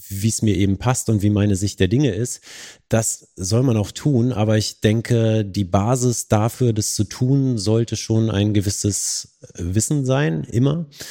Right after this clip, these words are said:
Und da gehört es eben zu, nicht nur I C N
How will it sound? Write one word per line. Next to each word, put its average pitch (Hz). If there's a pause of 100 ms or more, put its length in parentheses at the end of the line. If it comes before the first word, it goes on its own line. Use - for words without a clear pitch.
(180)
Und 107
da 110
gehört 104
es -
eben 104
zu, 107
nicht 98
nur 101
I 95
C 101
N 95